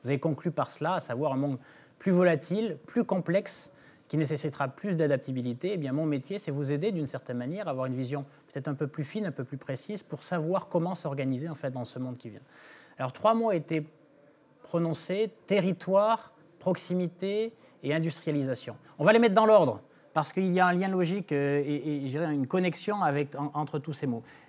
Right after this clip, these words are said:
Mais je commencerai par vous dire que, effectivement, la notion de territoire m'est chère, mais si les territoires doivent être la locomotive ou une de no-, une des locomotives de notre pays, c'est de moins,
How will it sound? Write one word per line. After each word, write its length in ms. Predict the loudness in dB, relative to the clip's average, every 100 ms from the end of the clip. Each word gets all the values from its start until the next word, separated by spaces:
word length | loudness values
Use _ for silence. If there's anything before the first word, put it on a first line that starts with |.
| -2
Mais 400 | 0 2 -2 -6
je 80 | -4
commencerai 320 | -2 -2 -2
par 140 | 0
vous 80 | 0
dire 180 | 0 -2
que, 160 | -4 -4 -8 _ _ -20 -16 -10
effectivement, 580 | -6 -4 -4 0 2
la 160 | 4 2
notion 360 | 2 -2 -2 -4
de 60 |
territoire 400 | 0 0 0 0
m'est 140 | -2 -2
chère, 400 | -4 -6 -6 -4
mais 140 | -2 -2
si 360 | -4 -4 -4 -4 -14 -20 _ -6
les 180 | -4 0
territoires 600 | 0 0 -2 0 2 2
doivent 340 | 4 4 4
être 320 | 0 -2 -4
la 80 | -2
locomotive 520 | -2 -2 -4 -6 -4
ou 120 | -2 0
une 120 | 0
de 120 | -2
no-, 120 | -2 -4
une 120 | -4 -2
des 120 | 0
locomotives 500 | -2 -2 -4 -4 -6
de 60 |
notre 180 | -6 -8
pays, 180 | -6 -6
c'est 180 | -4 -4
de 60 |
moins, 380 | -2 -2 -2 -4